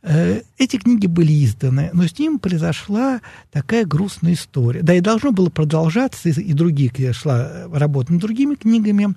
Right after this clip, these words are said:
но следующие книги не вышли, потому что была революция,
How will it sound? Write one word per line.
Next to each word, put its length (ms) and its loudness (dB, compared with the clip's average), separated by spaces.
но 380 4
следующие 580 2
книги 260 0
не 160 4
вышли, 260 -2
потому 360 -4
что 140 -10
была 240 -2
революция, 960 -2